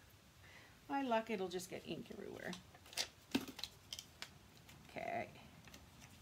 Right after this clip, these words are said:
just a wee little stem on this balloon this time. Masking off what you don't want to be colored. Take that off, throw that away so your elbow doesn't get it.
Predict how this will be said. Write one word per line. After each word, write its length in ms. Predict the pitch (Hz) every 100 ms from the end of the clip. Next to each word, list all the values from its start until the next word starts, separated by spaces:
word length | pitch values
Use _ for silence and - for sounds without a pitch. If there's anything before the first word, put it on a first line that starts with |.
| - - -
just 220 | 254 -
a 40 | 202
wee 300 | 202 190 185
little 240 | 160 165
stem 400 | - - 160 139
on 100 | 131
this 200 | - - -
balloon 260 | - 90 -
this 160 | - -
time. 440 | 269 269 262 269 - - - - - - - - - - - - - - - - - - - - -
Masking 560 | 185 175 180 - 180 175
off 160 | 165 165
what 160 | - -
you 80 | 170
don't 320 | 185 214 -
want 240 | 214 -
to 80 | -
be 120 | 196
colored. 640 | 196 - 220 220 214 220 214 - - - -
Take 200 | 202 185
that 200 | 175 175
off, 220 | 185 202 196 -
throw 160 | 202 196
that 160 | 196
away 420 | 185 196 214 208
so 140 | 208 190
your 120 | 185
elbow 300 | 190 180 185
doesn't 360 | 175 170 160 143
get 200 | 196 202
it. 260 | - -